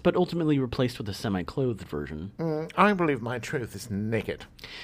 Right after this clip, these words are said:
Speaker 1: It was the second guy, the guy who was really eager to, like, have sex with
Speaker 2: <laughs>
Speaker 1: her, and then, like, it was so weird. The guy was creepy.
Speaker 2: "I'll
Speaker 1: Um,
Speaker 2: only do it if I can show my willy." <laughs>
Speaker 1: <laughs> Close-ups of Kirsty sticking her hand into Frank's stomach, exposing his guts, were cut.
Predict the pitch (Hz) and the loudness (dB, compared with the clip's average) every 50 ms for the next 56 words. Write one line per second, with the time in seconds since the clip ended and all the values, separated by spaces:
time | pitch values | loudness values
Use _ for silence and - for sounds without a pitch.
0 | - - - 160 190 208 190 196 - 147 - - 147 143 214 - 202 185 196 202 | -10 -2 0 4 8 8 6 6 4 -2 0 0 0 0 0 0 2 2 2 2
1 | 208 208 190 135 135 113 120 127 123 123 131 113 101 98 104 101 107 110 120 120 | 2 0 0 0 2 2 2 2 2 0 0 -2 -2 -2 -4 -2 0 2 4 6
2 | 117 131 131 135 120 110 117 123 117 131 131 135 139 135 - - - 143 110 113 | 6 6 6 4 4 4 2 2 4 4 4 6 6 4 2 2 2 2 4 4
3 | 107 101 98 - 120 113 113 131 117 120 - - - 147 143 151 151 156 165 170 | 2 2 2 0 0 0 0 2 2 2 2 4 4 4 6 8 8 8 8 6
4 | 165 123 151 139 135 131 127 131 131 127 123 113 - - - - - - - - | 4 4 4 4 6 6 6 6 6 6 4 4 0 -8 -14 -18 -18 -18 -6 4
5 | - 202 202 196 - - - - 190 151 113 95 95 92 92 95 95 98 98 95 | 4 6 6 8 6 6 6 6 6 6 6 4 2 0 2 2 2 2 0 -2
6 | 95 - - - 180 170 170 147 110 87 - - - - 85 82 78 78 78 78 | -4 -8 -2 -2 0 2 2 2 0 0 -2 -8 -10 -8 -10 -8 -8 -8 -8 -8
7 | 76 92 - - - 123 139 151 165 185 196 208 220 240 262 254 240 208 165 147 | -8 -10 -12 -4 2 4 6 8 10 10 10 10 10 8 6 10 10 12 12 12
8 | 135 127 135 127 127 123 120 131 131 127 113 - - 117 113 117 110 104 107 - | 12 10 6 2 2 2 2 0 -2 -2 0 4 6 6 6 6 4 0 -4 -4
9 | - 69 - 64 - - - 85 90 101 120 135 - 494 508 523 554 571 571 587 | -4 0 0 0 0 0 -2 0 2 2 2 2 2 2 0 0 0 0 0 0
10 | - - - 640 - - - - - - - - - - 196 - - - - - | -2 -4 -6 -8 -10 -14 -16 -18 -20 -20 -20 -14 -4 -2 -2 -2 0 0 -2 0
11 | - - 202 - - - - - - - - - - 175 175 175 - - 220 196 | 0 0 -2 -4 -4 -4 -4 0 0 0 0 4 6 8 8 8 8 8 6 6
12 | 196 - - 196 147 139 - - 156 156 151 - - - - - 156 147 - 147 | 6 4 2 2 2 2 4 4 4 4 4 4 0 0 2 0 0 2 2 2
13 | 135 123 120 120 131 143 135 135 117 110 107 - - 117 104 98 - - - 180 | 2 2 2 2 4 4 4 4 4 2 0 2 0 0 0 0 -2 0 4 6
14 | 185 185 165 147 - - 107 - - - 120 107 95 101 90 87 87 - - 147 | 6 6 6 4 2 -4 -8 -6 0 0 0 2 2 0 -2 -2 -2 0 2 2
15 | 143 143 - - - - 139 123 - - 131 123 - - | 2 2 -2 -14 -8 -6 -6 -4 -2 0 0 0 -2 -6